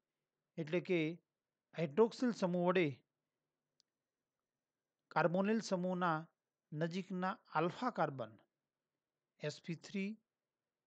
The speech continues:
સંકૃત કાર્બન ઉપરથી હાઇડ્રોજન પરમાણુ મેળવે છે અને હાઇડ્રોજન પરમાણુ મેળવે છે, એટલે કે હાઇડ્રોજન પરમાણુ દૂર થતો, એટલે કે ડિપ્રોટોનેશન દ્વારા કેટાયન બને છે.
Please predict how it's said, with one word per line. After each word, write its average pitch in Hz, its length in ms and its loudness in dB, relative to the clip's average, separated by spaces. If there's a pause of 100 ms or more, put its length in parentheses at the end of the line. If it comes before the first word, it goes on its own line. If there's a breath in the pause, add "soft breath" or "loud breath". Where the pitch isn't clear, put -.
(520)
સંકૃત 165 480 -6
કાર્બન 170 340 0
ઉપરથી 185 540 -6 (840)
હાઇડ્રોજન 180 540 2
પરમાણુ 190 380 0
મેળવે 185 320 0
છે 196 300 -10 (640)
અને 175 240 -2
હાઇડ્રોજન 208 560 0
પરમાણુ 180 340 0
મેળવે 170 360 -2
છે, 180 120 -6
એટલે 151 160 -6
કે 135 120 -8
હાઇડ્રોજન 175 500 -4
પરમાણુ 156 380 -2
દૂર 185 260 -2
થતો, 147 440 -2 (680)
એટલે 143 180 -6
કે 135 120 -8
ડિપ્રોટોનેશન 196 880 0
દ્વારા 135 400 2 (1300)
કેટાયન 156 380 0
બને 180 280 2
છે. 240 260 -6